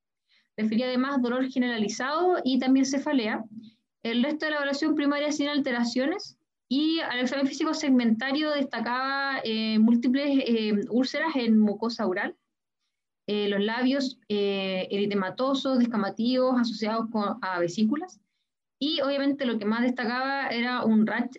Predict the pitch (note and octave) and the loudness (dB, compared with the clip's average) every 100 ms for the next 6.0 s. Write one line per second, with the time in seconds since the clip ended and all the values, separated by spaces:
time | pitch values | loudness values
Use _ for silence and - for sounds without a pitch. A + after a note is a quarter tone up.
0 | - A3 G3+ G3 A3 A#3 B3 A#3+ A3 - | -4 -2 0 -2 -2 -4 0 2 2 0
1 | A3+ B3+ B3+ B3+ B3 C4 - C4 D4 G#4 | -8 -6 -6 -6 -6 -10 -10 -6 -6 -6
2 | _ _ _ _ _ _ _ _ - A3 | _ _ _ _ _ _ _ _ -6 -4
3 | A#3+ B3+ B3 G#3+ G#3 G#3 G3 G#3 G#3+ G#3+ | -2 -2 -2 -2 0 0 0 -2 -2 -4
4 | A#3+ C4 C#4+ - A3 F3 E3+ A3 C4 D#4+ | -4 -4 -4 -8 -8 -8 -4 2 2 2
5 | B3 A3+ - G#3+ F#3 G#3+ C4+ D#4+ - | -2 -4 -4 -6 -4 -4 -2 -4 -4